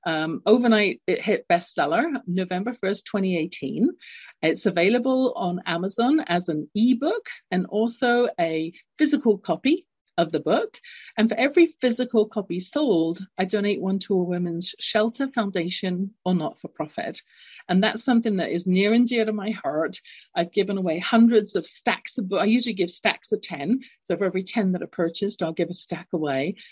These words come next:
And I've donated hundreds to different organizations, including the Business and Professional Women's Group, their mentoring program, uh, Canadian Business Chicks, which is now the Universal Women's Network,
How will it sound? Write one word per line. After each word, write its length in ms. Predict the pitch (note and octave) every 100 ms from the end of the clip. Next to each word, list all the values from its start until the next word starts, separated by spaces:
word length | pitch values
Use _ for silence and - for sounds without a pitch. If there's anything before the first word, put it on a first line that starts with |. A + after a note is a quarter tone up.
| - -
And 120 | F#3
I've 140 | G3 A3+
donated 500 | B3 C4+ D4 D4 B3+
hundreds 680 | - B3 F#3+ C3 - - _ -
to 60 |
different 420 | F#3 G3+ - A3 - F#3+
organizations, 1120 | F#3 F#3 E3 D#3+ G#3 A#3 - A3+ A3 A3+ - E3+
including 680 | F3+ - E3+ E3+ D#3+ D#3+
the 200 | D#3 D3+
Business 360 | D3 F3 G3 F#3
and 120 | E3+
Professional 480 | _ D#3+ - D3+ D3
Women's 400 | A3 A#3+ A#3 -
Group, 320 | A3 G#3 G3+ _ _ _ -
their 80 | D3+
mentoring 500 | E3 A3 A3 G3+ G3
program, 680 | G#3+ F#3 F#3+ F#3 F3+ F#3 F#3 - - -
uh, 200 | D3+ C3+ -
Canadian 400 | F#3+ A3 G#3+ F#3+
Business 400 | G3 A3 G#3+ -
Chicks, 380 | - F#3 -
which 160 | F3+ -
is 80 | E3
now 320 | F3 F3 F3+
the 100 | D3
Universal 580 | D#3 F#3 F3+ F#3 - D#3+
Women's 380 | E3 D3+ D3+ -
Network, 580 | F#3 A3 A3+ A3 G#3+